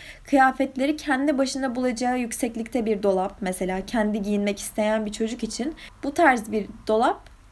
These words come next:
açık bir dolap çocukların kendilerinin giyinmelerini, kendilerinin hazırlanmasını, ulaşmak istediklerine kendi başlarına ulaşmalarına yardımcı olacaktır. Bu da yine öz düzenleme becerilerini destekleyecektir.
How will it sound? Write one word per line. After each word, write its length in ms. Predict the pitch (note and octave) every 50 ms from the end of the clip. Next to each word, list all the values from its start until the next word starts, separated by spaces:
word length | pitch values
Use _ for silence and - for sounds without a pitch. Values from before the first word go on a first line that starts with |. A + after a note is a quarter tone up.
| - - -
açık 360 | A#3 A#3 A#3 - D4+ D4+ -
bir 100 | A3+ G3
dolap 360 | G3+ G3+ B3+ E4 E4+ - -
çocukların 440 | - B3+ A#3+ B3 - C4+ C4 C#4 C4+
kendilerinin 640 | - C4+ A#3 A3 A3+ A3+ A3+ A#3 A#3 C4 C#4+ C#4 A#3+
giyinmelerini, 560 | A3+ A#3 G#3+ G#3 G3 F#3 F#3 F#3 F#3 F#3+ G3+
kendilerinin 600 | - A#3+ A3 G#3 G#3+ G#3+ G#3+ A3 A3+ A#3 C4 B3+
hazırlanmasını, 800 | A#3 B3 A3 G#3 G#3+ G3+ G3 F#3 F#3 F#3 F#3 F#3 - - F#3 F#3 -
ulaşmak 420 | A3+ A3 A3+ A3+ - C4 C4 C4
istediklerine 560 | - - - B3 A3+ A3+ - A3 G#3+ A3+ A3+
kendi 320 | A3+ - A#3 G#3 A3 B3+ A#3+
başlarına 360 | A#3+ A#3 A3+ - G#3 F#3+ F#3+
ulaşmalarına 560 | F#3+ G3 G3+ G3+ - G#3+ G3+ G3+ G#3 G3+ G3+
yardımcı 480 | G#3 G#3+ A3 A#3 A3 A3+ A3+ A3+ A#3 A3
olacaktır. 440 | G#3 G3 F#3+ G3 G3 - - E4+ E4 - - - - - - - - -
Bu 60 | C4+
da 40 | C#4+
yine 160 | C#4+ C#4 C#4+
öz 160 | C#4+ C#4+ A#3+
düzenleme 500 | B3+ B3 D4 C4+ C4 C4 C4 C4+ C#4+ C4+
becerilerini 500 | A#3+ A3+ G#3+ A3 G#3+ G3+ G#3 A3+ D#4 F#4
destekleyecektir. 800 | F4 D4 C#4 C#4 - B3 A#3 A3+ A3+ G3 G3+ F#3+ F#3+ - F#3